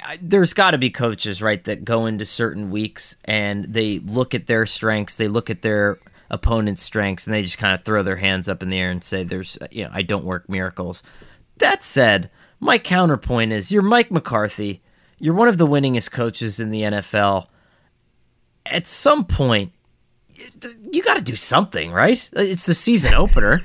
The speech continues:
<laughs> You've had some time to work on it. And there were plays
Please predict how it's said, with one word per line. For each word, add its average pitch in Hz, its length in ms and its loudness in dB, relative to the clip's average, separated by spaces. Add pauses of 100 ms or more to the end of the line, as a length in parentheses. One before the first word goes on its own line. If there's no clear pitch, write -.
(220)
<laughs> - 260 -16
You've 165 160 2
had 208 220 4
some 160 200 2
time 175 380 4
to 127 140 4
work 156 300 4
on 98 200 0
it. 190 200 0 (320)
And 185 280 4 (220)
there 220 180 6
were 247 140 6
plays 175 600 4